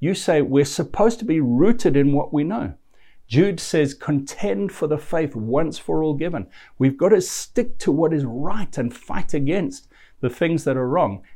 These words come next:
Yes, but it's possible that we are dogmatic, that we're not willing to change or to learn or to think of new things.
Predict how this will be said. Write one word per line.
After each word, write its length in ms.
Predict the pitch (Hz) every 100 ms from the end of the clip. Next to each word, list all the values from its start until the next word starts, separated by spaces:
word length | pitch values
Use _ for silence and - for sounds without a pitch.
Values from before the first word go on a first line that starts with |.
| -
Yes, 720 | 101 147 165 139 202 - - _ _ _
but 140 | - 117
it's 160 | 123
possible 600 | - - 175 - 170 156
that 180 | 135 120
we 180 | 131 120
are 100 | 117
dogmatic, 1000 | 107 110 113 101 107 107 - 110 - -
that 180 | 107 -
we're 200 | 117 110
not 360 | 113 135 -
willing 320 | 131 127 120 117
to 100 | 131
change 680 | - - 131 123 127 135 - - _ -
or 120 | 101
to 180 | - 107
learn 580 | 98 104 117 117 120 - _ -
or 120 | 107
to 160 | -
think 360 | 101 - 123 117
of 100 | 95
new 200 | 101 107
things. 460 | - 101 87 85